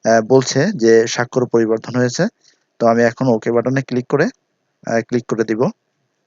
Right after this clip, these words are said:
তো ওকে বাটনে ক্লিক করে দিলাম এবং আপনারা দেখতে পাচ্ছেন যে আমার স্বাক্ষরটি পরিবর্তিত হয়েছে। তো আমি খুব সহজেই আমার, আহ, যে স্বাক্ষরটি ছিল বা সিগনেচারটি ছিল সেটা আমি খুব সহজেই পরিবর্তন করতে পারলাম।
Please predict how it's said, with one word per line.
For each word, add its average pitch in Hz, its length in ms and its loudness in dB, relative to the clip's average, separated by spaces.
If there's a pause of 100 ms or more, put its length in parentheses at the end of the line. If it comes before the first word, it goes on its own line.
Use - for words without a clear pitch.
(800)
তো 120 100 4
ওকে 117 140 2
বাটনে 139 300 2
ক্লিক 143 200 -6
করে 151 140 4
দিলাম 151 380 2
এবং 123 280 0
আপনারা 120 240 0
দেখতে 123 220 0
পাচ্ছেন 131 260 -2
যে 131 80 2
আমার 120 140 0
স্বাক্ষরটি 120 380 -4
পরিবর্তিত 117 540 -2
হয়েছে। 127 300 0 (680)
তো 113 340 2 (280)
আমি 123 220 -2
খুব 131 160 -6
সহজেই 156 500 2
আমার, 120 220 2 (120)
আহ, 113 760 -2 (280)
যে 120 180 2
স্বাক্ষরটি 127 440 -2
ছিল 127 220 0
বা 151 140 2
সিগনেচারটি 113 460 -4
ছিল 139 200 -4
সেটা 117 300 0
আমি 113 140 -4
খুব 110 120 -6
সহজেই 117 400 0
পরিবর্তন 117 480 0
করতে 113 240 -6
পারলাম। 120 360 0